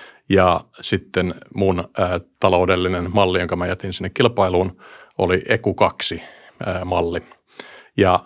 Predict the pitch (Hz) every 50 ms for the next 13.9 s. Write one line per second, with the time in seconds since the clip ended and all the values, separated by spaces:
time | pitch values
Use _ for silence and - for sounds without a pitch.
0 | - _ - 110 95 101 95 95 92 90 90 87 90 92 90 85 - - 98 95
1 | 90 90 90 92 90 90 90 90 87 87 90 - - - - _ - - _ -
2 | 110 92 92 92 90 90 87 90 - _ - _ - 117 117 117 110 101 101 92
3 | 95 - - - - - 95 - - 98 95 98 101 95 92 92 98 95 - -
4 | - 95 92 92 95 95 - 95 92 87 - - 92 85 95 101 110 113 110 104
5 | - 101 95 - 98 98 - - - 101 95 85 - 95 101 95 90 95 95 87
6 | - _ _ - - - - - - - - - - _ - - 107 104 101 104
7 | 101 98 95 95 92 - - 98 95 87 87 85 - 92 95 92 95 95 - -
8 | - 87 - - - _ - - 90 90 87 - - - - - - _ _ -
9 | - 113 120 123 117 107 107 104 101 - - - 101 87 - _ _ _ _ -
10 | - - - - _ _ - 90 90 90 90 90 90 90 90 - 95 87 87 90
11 | 87 - - - - - 85 87 87 85 87 90 87 90 - 95 90 - 98 92
12 | 90 90 92 90 85 92 92 - - - - 98 - - - - - - - -
13 | - - 110 - - 110 98 87 - - - 90 90 92 92 92 90 90